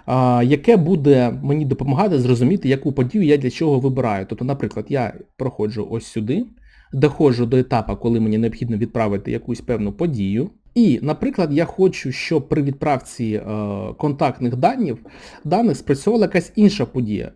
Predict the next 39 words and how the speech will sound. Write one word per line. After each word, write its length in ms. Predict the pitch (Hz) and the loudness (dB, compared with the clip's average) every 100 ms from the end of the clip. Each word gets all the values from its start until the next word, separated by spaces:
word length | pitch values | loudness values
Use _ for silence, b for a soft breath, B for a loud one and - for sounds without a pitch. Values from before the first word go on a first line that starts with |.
| - | -2
Як 200 | 240 220 | 0 0
я 60 | |
це 100 | 196 | 0
можу 220 | 160 151 151 | 0 0 0
зробити? 420 | 185 208 302 170 | 0 0 0 2
Я 100 | 156 | 2
тисну 340 | 151 143 131 | 0 -4 -6
"Створити 380 | - 156 147 135 | -4 0 2 2
нову 200 | 123 127 | 0 0
подію", 500 | 151 165 233 233 214 B B B | -2 0 2 2 0 B B B
обираю 420 | 151 151 135 123 | 2 4 4 4
цю 160 | 117 131 | 0 -4
кнопку 680 | - 196 202 - 170 160 b b _ | 0 0 -2 0 0 0 b b _
і, 120 | 196 | 0
наприклад, 440 | 175 127 143 135 123 | 0 0 -2 -2 0
називаю 420 | 113 110 120 123 | 0 2 2 0
там 200 | 104 101 | 0 2
її 140 | 117 | 2
"Покупка". 580 | 113 117 - 104 - - - b b b | 2 -2 -2 -8 -10 -14 -16 b b b
Все, 420 | - - 117 92 - | -6 -2 0 -2 -8
а, 580 | 104 117 110 101 101 110 | -4 -2 -2 -2 -2 -4
не 180 | - 135 | -2 2
обираю 440 | 120 117 107 101 101 | 2 0 0 0 -2
її, 320 | 104 101 98 | -2 -2 -4
е, 80 | - - - | -6 -8 -10
вартість, 760 | - 156 - - 196 - - - - - | -4 -4 -4 -6 -8 -8 -16 -16 -14 -14
"Створити". 760 | - - 135 139 233 - 269 | -14 -6 2 4 2 0 -2
Тепер, 580 | - 180 - 233 247 - | 4 4 4 2 0 0
коли 260 | 160 156 151 | 2 4 4
людина 280 | 147 143 | 2 2
буде 180 | 127 123 | 0 0
клікати 340 | 120 135 120 113 | -2 -2 0 -2
на 80 | |
цю 120 | 117 123 | -4 -2
кнопку, 260 | 202 240 | -2 0
тобто 180 | 143 113 | -2 -2
відправляти 640 | 123 123 113 113 110 104 | 0 2 2 2 0 -4
свої 220 | - 113 | -4 -4
дані, 440 | 113 110 104 160 | -2 0 0 0